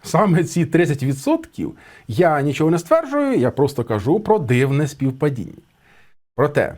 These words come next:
в російських змі, в тому числі і сьогодні, з'являються чергові статті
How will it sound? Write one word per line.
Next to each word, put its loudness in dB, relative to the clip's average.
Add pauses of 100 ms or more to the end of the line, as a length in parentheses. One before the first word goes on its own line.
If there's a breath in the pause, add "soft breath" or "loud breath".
(260)
в -6
російських -4
змі, -2
в -20
тому 2
числі -4
і -4
сьогодні, 0
з'являються 0
чергові -2
статті -6